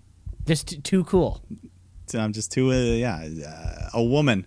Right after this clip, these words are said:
Speaker 2: of that caliber is too much for me.
Speaker 1: <laughs>
Speaker 2: I'll never have her. No, I'm just kidding. Anyway, let's move on. We get another of these Night Vision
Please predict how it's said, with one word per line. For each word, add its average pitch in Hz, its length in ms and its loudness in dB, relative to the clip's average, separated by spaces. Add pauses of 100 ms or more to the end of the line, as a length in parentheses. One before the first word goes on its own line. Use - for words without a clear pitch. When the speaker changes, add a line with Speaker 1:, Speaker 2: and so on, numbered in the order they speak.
(420)
Speaker 2:
of 98 100 0
that 123 220 4
caliber 117 500 4
is 85 100 -2
too - 120 -4
much 87 200 -8
for - 100 -10
me. 85 140 -4
Speaker 1:
<laughs> - 1080 0
Speaker 2:
I'll 92 100 -2
never 90 220 0
have 85 200 0
her. 85 120 -8 (300)
No, 78 100 -2
I'm 73 80 -8
just - 140 -14
kidding. - 280 -16 (180)
Anyway, 240 220 8
let's 226 200 8
move 220 160 8
on. 202 340 6
We 139 120 4
get 180 140 6
another 170 440 6
of 147 80 0
these 151 200 4
Night 143 280 4
Vision 110 560 2